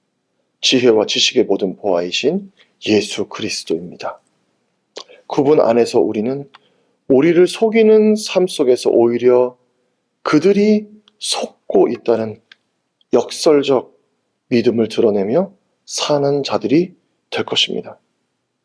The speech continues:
왜냐하면 진실은 눈에 보여지는 것이 아니기 때문입니다. 사랑하는 여러분, 오늘 이 하루를 살아가실 때 삶의 어떠한 현실이 우리 앞에 있을지라도,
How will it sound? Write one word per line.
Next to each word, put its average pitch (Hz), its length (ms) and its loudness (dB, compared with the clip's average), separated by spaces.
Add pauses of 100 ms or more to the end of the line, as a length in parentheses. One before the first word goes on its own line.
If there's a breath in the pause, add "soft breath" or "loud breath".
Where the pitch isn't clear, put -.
(440)
왜냐하면 107 420 0
진실은 135 640 0 (520)
눈에 107 360 2
보여지는 107 520 0
것이 160 380 -4 (240)
아니기 175 300 -6
때문입니다. - 580 -12 (760)
사랑하는 120 500 -2
여러분, - 360 -12 (800)
오늘 120 260 2
이 113 100 0
하루를 113 340 -4
살아가실 - 540 -6
때 - 240 -12 (680)
삶의 160 480 2
어떠한 165 520 0
현실이 143 580 -2 (200)
우리 131 200 0
앞에 110 240 -4
있을지라도, - 560 -10